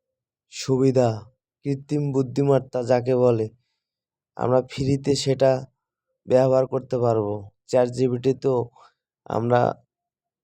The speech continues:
এমবি দিয়ে ব্যবহার করতে হয়। তো এখন Facebook যে আপডেট দিছে, আমরা ফ্রিতে চ্যাট জিপিটির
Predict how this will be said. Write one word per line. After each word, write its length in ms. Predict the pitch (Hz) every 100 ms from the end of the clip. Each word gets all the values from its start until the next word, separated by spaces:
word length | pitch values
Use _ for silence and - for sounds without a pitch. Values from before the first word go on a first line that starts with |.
| _ -
এমবি 380 | 135 143 143 147 135
দিয়ে 160 | 147 139
ব্যবহার 280 | 135 131 123
করতে 280 | 127 120 113
হয়। 160 | 113 110 127
তো 80 | 127 123 123 _ _ _ _ _ _ _ _ 117
এখন 160 | 120 131 127
Facebook 440 | 139 131 123 131 123 127
যে 140 | 139 135 - - _ _ _ _ -
আপডেট 340 | 113 117 117 - _ 107
দিছে, 240 | 117 127 127 123
আমরা 180 | 123 127 -
ফ্রিতে 440 | 139 135 127 139 139 139 _ _ _ _ _ _ _ _ _ _ _ _ _ _ _ _ _ _ _ _ _ -
চ্যাট 220 | 139 123 123
জিপিটির 580 | 131 139 135 135 143